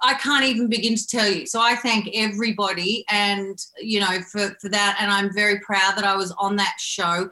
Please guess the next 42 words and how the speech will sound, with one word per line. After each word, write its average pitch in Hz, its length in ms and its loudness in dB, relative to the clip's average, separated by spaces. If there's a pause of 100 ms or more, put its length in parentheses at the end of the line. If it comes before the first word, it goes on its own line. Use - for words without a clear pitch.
(260)
even 294 180 2
though 269 60 4
I, 214 160 2 (200)
uh, - 40 -10 (200)
don't 196 220 0 (160)
tell 196 260 -4
a 226 60 -4
lot 240 160 -2
of 240 100 -4
people. 254 240 -2
I 277 100 2
just 302 180 -4
didn't 311 160 0
like 240 220 0
that 208 180 -2
celebrity 214 580 -2
word 254 280 0
in 254 120 -2
front 254 200 0
of 254 140 -4
it. 269 80 -6
So 247 160 -2
I, 240 220 0 (720)
you 180 120 2
know, 214 140 2
there's 220 340 0 (180)
friends 277 260 2
of 254 100 0
mine 233 280 4
that 208 100 2
I've 202 160 2
been 220 160 2
friends 226 240 2
with 220 160 -6
for 220 80 -4
ten 214 300 0
years 185 420 0
that 208 160 0 (280)
wouldn't 226 440 -2
know 214 500 2
until 220 320 0
I, 190 200 0